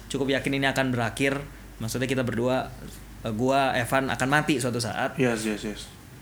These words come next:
Speaker 1: Semangatnya Zero Zero Thirty Five ini seharusnya tetap ada, karena ini semangatnya menjadi manusia.
Speaker 2: Hmm.
Speaker 1: Becoming a human, more human, supaya ya,
Speaker 2: Hmm.
Speaker 1: eh, ada community yang lu tuh di-treat sebagai human dan berlaku sebagai human.
Speaker 2: Hmm.
Speaker 1: Meskipun gua pribadi,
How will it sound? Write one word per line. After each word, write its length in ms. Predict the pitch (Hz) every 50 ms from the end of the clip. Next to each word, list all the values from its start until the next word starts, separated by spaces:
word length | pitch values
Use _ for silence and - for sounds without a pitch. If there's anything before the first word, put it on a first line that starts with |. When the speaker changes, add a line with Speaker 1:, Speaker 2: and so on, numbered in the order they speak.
| - - - - - - - - - - -
Speaker 1:
Semangatnya 440 | - - 151 147 139 143 147 156 151
Zero 200 | 143 143 139 139
Zero 160 | 135 135 127
Thirty 220 | 113 131 123 127 131
Five 160 | 135 135 127
ini 260 | 147 160 185 196 190 185 -
seharusnya 380 | - - 117 117 123 151 151 151
tetap 180 | 135 - - -
ada, 300 | 117 127 123 127 110 -
karena 260 | - 120 113 131 143
ini 120 | 147 151 151
semangatnya 400 | 156 143 127 123 120 123 139 143
menjadi 220 | 143 131 123 123 123
manusia. 420 | 123 120 120 113 - 139 123 117 113 117
Speaker 2:
Hmm. 180 | - 127 117 107 98 - - - - - -
Speaker 1:
Becoming 400 | - 127 - 139 131 135 135 135
a 60 | 131
human, 540 | 113 131 131 131 131 135 147 165 185 190 185
more 180 | 156 135 131 131
human, 380 | 123 123 135 131 131 131 151 170
supaya 360 | 175 156 131 120 123 147 165 175
ya, 200 | 143 120 107 104 104 - - - -
Speaker 2:
Hmm. 220 | 117 113 113 113 107 101 - -
Speaker 1:
eh, 200 | - 131 127 127 123
ada 140 | 131 127 127
community 400 | 123 127 127 131 127 135 151 185
yang 180 | 185 165 135 127 - - -
lu 140 | - 139 147
tuh 120 | 151 196 196
di-treat 280 | 160 131 - 147 180 175
sebagai 260 | 143 139 123 123 117
human 280 | 117 127 123 143 170
dan 240 | 170 131 117 110 98 92 120
berlaku 360 | 120 117 113 113 110 110 -
sebagai 220 | 143 131 127 120 117
human. 260 | 123 139 143 131 117
Speaker 2:
Hmm. 120 | 110 107 127
Speaker 1:
Meskipun 400 | 139 - 196 190 185 226 233 214
gua 200 | 175 170 156 -
pribadi, 600 | - 165 156 135 135 175 185 165 147 143 147